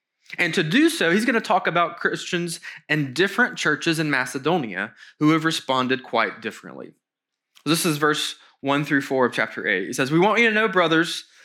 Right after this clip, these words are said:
about the grace of God that has been given among the churches of Macedonia. For in a severe test of affliction,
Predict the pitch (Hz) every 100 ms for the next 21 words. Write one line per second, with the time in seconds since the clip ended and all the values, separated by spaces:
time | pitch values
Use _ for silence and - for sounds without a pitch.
0 | - 170 170 160 143 160 190 214 208 -
1 | 190 165 156 160 165 160 160 160 143 165
2 | 180 202 165 151 170 - 156 151 151 156
3 | 120 - 131 127 123 80 113 _ _ -
4 | - _ _ - 185 202 202 196 190 175
5 | 160 151 214 240 254 247 - - 220 208
6 | - 196 185 - _ - 185 - 214 196
7 | - 139 131